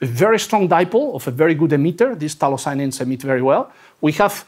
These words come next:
a very intense field localized in the nanoscale, almost at the atomic scale. You cannot have more than that. How, if you don't get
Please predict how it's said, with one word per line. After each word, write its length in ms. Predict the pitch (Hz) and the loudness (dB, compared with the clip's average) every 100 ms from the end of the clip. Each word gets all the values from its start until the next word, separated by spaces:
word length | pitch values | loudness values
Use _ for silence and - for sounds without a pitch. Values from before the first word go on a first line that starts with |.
| _ _ _ - | _ _ _ -2
a 80 | |
very 320 | 143 127 202 220 | 0 2 4 4
intense 340 | 190 196 185 | 2 2 2
field 320 | - 180 185 | -2 2 4
localized 500 | 170 165 180 170 160 | 4 4 2 2 0
in 60 | 175 | 0
the 60 | 156 | 2
nanoscale, 680 | 160 151 - 165 160 180 - _ - | 0 -2 -2 0 0 0 -6 _ 0
almost 340 | 160 165 156 | 2 4 2
at 100 | 151 | 0
the 80 | 143 | -2
atomic 380 | 143 170 170 165 | 0 0 0 -2
scale. 380 | 147 - 160 160 165 _ _ _ _ - - - - | -4 0 2 0 -4 _ _ _ _ -20 -20 -18 -6
You 120 | 151 | -2
cannot 240 | 151 233 - | 2 2 2
have 220 | 175 175 | 0 2
more 180 | 165 147 | 2 2
than 140 | 139 | 2
that. 260 | 220 196 - | 2 0 -4
How, 340 | - 196 190 | -2 0 0
if 240 | 160 127 131 | -4 -6 0
you 60 | 196 | 2
don't 160 | 208 | 2
get 200 | 214 202 | 2 -2